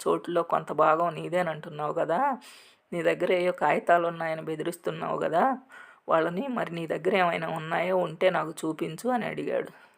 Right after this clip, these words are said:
దానికి రత్తమ్మ, "అబ్బే, నా దగ్గర ఏమీ లేవు, వాళ్ళకంత పెద్ద చోటు ఉంది కదా, అందులో కొంచెం బెదిరించి తీసుకుందామని అలా చెబుతుంటాను.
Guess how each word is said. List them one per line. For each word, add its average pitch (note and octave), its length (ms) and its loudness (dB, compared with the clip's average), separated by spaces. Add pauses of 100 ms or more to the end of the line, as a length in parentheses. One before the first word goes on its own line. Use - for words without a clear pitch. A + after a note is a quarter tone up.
(180)
దానికి F#3 300 -2
రత్తమ్మ, E3+ 420 -2
"అబ్బే, E3 260 0
నా E3 140 0
దగ్గర D#3+ 300 0
ఏమీ E3 280 -2
లేవు, E3+ 480 -2 (480)
వాళ్ళకంత E3 460 2 (100)
పెద్ద E3 200 2 (140)
చోటు F3+ 220 6
ఉంది E3 240 -4
కదా, D#3 300 0
అందులో F3 460 0
కొంచెం D#3+ 400 0
బెదిరించి E3 440 0
తీసుకుందామని D#3+ 720 -2
అలా D#3+ 220 6
చెబుతుంటాను. D#3+ 920 0